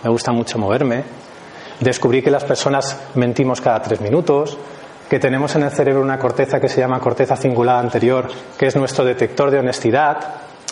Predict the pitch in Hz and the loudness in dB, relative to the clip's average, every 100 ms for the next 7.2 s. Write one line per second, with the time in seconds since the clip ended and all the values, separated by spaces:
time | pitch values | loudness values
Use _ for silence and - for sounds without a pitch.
0 | - - - - - - - - 165 - | -16 -20 -20 -18 -20 -20 -16 -2 0 2
1 | 143 131 165 175 185 175 185 170 147 131 | 2 2 2 2 2 0 2 0 0 0
2 | 131 - 170 180 - 185 147 - 143 143 | -2 0 2 2 0 0 0 2 0 4
3 | 151 143 143 139 - - - - 139 135 | 2 2 0 -6 -14 -18 -18 -2 2 2
4 | 135 131 151 139 160 165 165 - 170 160 | 0 2 2 2 2 0 0 0 0 2
5 | 156 - 151 151 139 139 139 135 139 - | 0 0 0 2 0 0 0 2 0 2
6 | 131 120 - 139 135 131 110 - 110 95 | 0 0 -2 -2 0 0 0 0 -2 -4
7 | - | -10